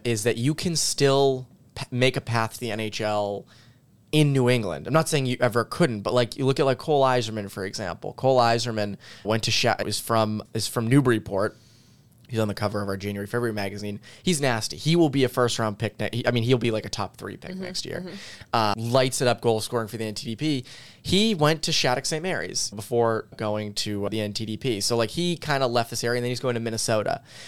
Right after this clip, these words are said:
Speaker 1: So he's a New Englander, but the path from New England, h-,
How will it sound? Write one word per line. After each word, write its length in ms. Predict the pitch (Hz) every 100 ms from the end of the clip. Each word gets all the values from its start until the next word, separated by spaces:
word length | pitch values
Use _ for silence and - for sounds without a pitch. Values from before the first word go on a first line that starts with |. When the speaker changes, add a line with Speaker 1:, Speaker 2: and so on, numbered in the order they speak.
| -
Speaker 1:
So 140 | 156
he's 180 | 156 214
a 60 | 208
New 180 | 175
Englander, 560 | 247 240 95 73 76 - - - -
but 240 | 147 143 135
the 80 |
path 580 | - - 135 170 170 -
from 280 | - 139 127
New 160 | 120 139
England, 560 | 160 117 101 104 104 - -
h-, 180 | -